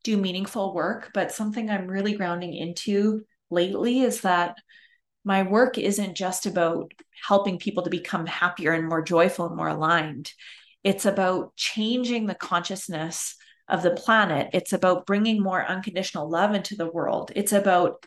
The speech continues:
elevating the Earth's frequency. It's about being together in different ways. And I genuinely believe that when we're connected to ourselves,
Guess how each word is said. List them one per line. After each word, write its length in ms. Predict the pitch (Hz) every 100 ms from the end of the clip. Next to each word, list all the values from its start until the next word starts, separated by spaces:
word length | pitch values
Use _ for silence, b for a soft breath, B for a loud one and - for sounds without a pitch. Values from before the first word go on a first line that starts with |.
| -
elevating 580 | 190 202 226 226 214 196
the 140 | 190
Earth's 480 | - 185 180 - -
frequency. 720 | - - 226 226 196 - 170
It's 140 | - -
about 400 | 202 190 190 170
being 400 | 220 220 226 226
together 400 | 240 208 190 180
in 120 | 170
different 380 | 185 185 190 -
ways. 540 | 180 175 - - - - B B B
And 120 | 185
I 80 | 202
genuinely 600 | 208 208 220 220 208 196
believe 400 | 196 170 226 226
that 120 | -
when 160 | 185 185
we're 140 | 185
connected 540 | - 180 170 175 220 220
to 120 | 180
ourselves, 960 | 170 170 - 180 147 - 202 208 -